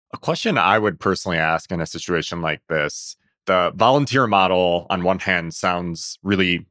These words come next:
nice. On the other hand, was there concern around the people who weren't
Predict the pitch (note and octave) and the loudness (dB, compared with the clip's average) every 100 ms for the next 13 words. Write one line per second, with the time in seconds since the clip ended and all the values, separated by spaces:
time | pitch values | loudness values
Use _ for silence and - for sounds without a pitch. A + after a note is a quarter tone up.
0 | - F2+ D2+ F2+ - - _ _ - A#2+ | -6 -2 0 -2 -8 -12 _ _ -4 -2
1 | G#2+ - C3 C#3+ A2 G2+ F#2 F2 E2+ E2 | -2 0 2 2 2 2 2 0 -4 -8
2 | - _ _ G2 - A#2+ - G#2+ - - | -12 _ _ -6 2 2 2 -4 -4 -4
3 | B2 C3+ C3 G#2+ G#2 G2+ G2 F#2+ F2+ E2 | -2 0 2 2 4 4 2 0 -2 -8
4 | _ - - G#2 G#2 F#2+ G2 F#2 F2+ E2+ | _ -10 -4 -2 0 2 2 2 0 -2
5 | - _ _ - G2 A2 B2+ C3 | -8 _ _ -12 -2 2 2 2